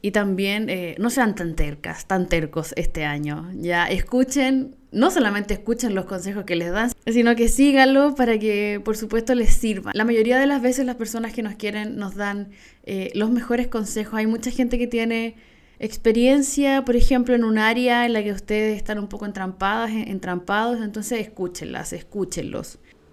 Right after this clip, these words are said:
Ahí ustedes verán si realmente es, es lo mejor para ustedes, pero dense esa oportunidad de que otras personas les tiendan una mano.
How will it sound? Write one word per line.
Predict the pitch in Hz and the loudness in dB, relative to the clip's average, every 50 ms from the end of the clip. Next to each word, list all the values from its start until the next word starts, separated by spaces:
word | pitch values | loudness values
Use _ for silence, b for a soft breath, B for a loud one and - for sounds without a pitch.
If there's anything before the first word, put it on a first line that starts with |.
| - - | -10 -8
Ahí | 185 196 214 220 | -4 -4 -2 -2
ustedes | 226 214 220 - 226 214 214 220 214 208 | -4 -4 -4 -2 0 2 2 2 2 0
verán | 208 208 208 208 214 214 | 0 0 0 0 0 -2
si | 208 - 233 226 214 208 - - - - - - | -2 -4 -4 -4 -4 -4 -8 -12 -14 -16 -12 -6
realmente | - 202 214 214 220 220 226 220 220 240 | -2 0 0 2 2 0 0 0 0 0
es, | 233 226 | 0 0
es | - 220 220 | 0 0 0
lo | 226 220 | 0 0
mejor | 220 220 233 233 226 | 0 0 -2 -2 0
para | 226 214 214 | 0 -2 -2
ustedes, | 208 214 - - 285 294 262 214 | -2 -2 0 2 4 4 4 4
pero | - - 208 196 196 190 | 2 0 -2 -2 -2 0
dense | 196 240 254 269 269 269 - 311 302 277 277 262 254 | 0 2 2 2 0 0 -2 -2 0 0 2 2 2
esa | 254 - - 262 254 247 | 2 2 2 0 0 0
oportunidad | - - 220 220 214 208 208 208 196 202 - 208 196 190 190 196 202 208 220 220 | -2 -2 -4 -4 -4 -4 -6 -8 -8 -6 -6 -6 -4 -6 -6 -6 -6 -6 -4 -4
de | 220 214 | -6 -6
que | 202 202 | -6 -6
otras | 202 208 208 196 | -8 -6 -6 -6
personas | - 214 202 - - 202 208 208 202 | -6 -6 -4 -4 -4 -4 -4 -4 -4
les | 202 190 - | -4 -6 -6
tiendan | - 202 190 190 190 185 | -6 -6 -4 -4 -4 -4
una | 185 185 180 170 | -4 -4 -4 -4
mano. | 165 156 156 160 165 160 | -4 -4 -4 -4 -6 -6